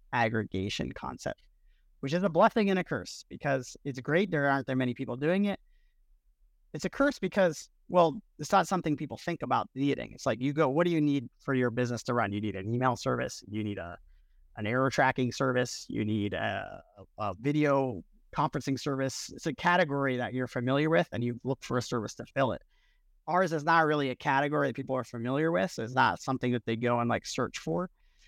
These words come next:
Um, but when, when you do think about it, when people do have this idea, they're like, "God, I wish there was a place, uh, that I could aggregate all the statuses in one," like, they'll find us for sure, and they will find that we are the best by far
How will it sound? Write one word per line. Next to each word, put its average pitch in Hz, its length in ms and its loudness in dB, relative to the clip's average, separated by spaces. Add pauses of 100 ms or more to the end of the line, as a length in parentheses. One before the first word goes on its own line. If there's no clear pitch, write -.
(140)
Um, 127 360 -6
but 131 140 -2
when, 160 580 0 (520)
when 160 240 0
you 151 100 -2
do 143 260 0
think 196 260 0
about 185 420 4
it, - 80 -16
when 139 160 -2
people 147 240 -4
do 139 200 -2
have 151 180 0
this 151 160 -4
idea, 156 260 2
they're 139 100 2
like, 113 140 -4 (100)
"God, 156 120 -2
I 110 80 -2
wish 120 200 -6
there 120 120 0
was 117 160 -2
a 120 60 -4
place, - 440 -4 (560)
uh, 120 220 4
that 113 120 2
I 113 100 2
could - 140 -2
aggregate 117 540 -2
all 113 220 -2
the 107 80 -4
statuses 120 540 0
in 101 80 -4
one," 139 220 2
like, 120 180 -4 (400)
they'll 117 180 0
find 110 340 0
us 110 180 -2
for 92 140 -6
sure, 120 300 -2
and 101 100 -2
they 107 100 0
will 104 140 -2
find 104 280 0
that 87 120 0
we 101 100 2
are - 160 0
the - 100 -4
best - 380 -6
by 98 160 -4
far - 340 -6